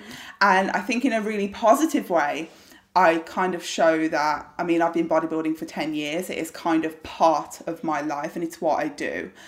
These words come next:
Um, and that bodybuilding mentality and lifestyle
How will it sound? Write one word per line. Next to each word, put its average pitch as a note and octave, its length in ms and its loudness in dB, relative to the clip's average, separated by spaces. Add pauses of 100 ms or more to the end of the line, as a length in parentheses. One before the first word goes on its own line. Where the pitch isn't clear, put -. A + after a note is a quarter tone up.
(360)
Um, E3+ 540 6
and E3+ 320 2 (140)
that - 240 0
bodybuilding E3+ 680 2
mentality F3 680 2
and D#3+ 100 2
lifestyle F3 840 2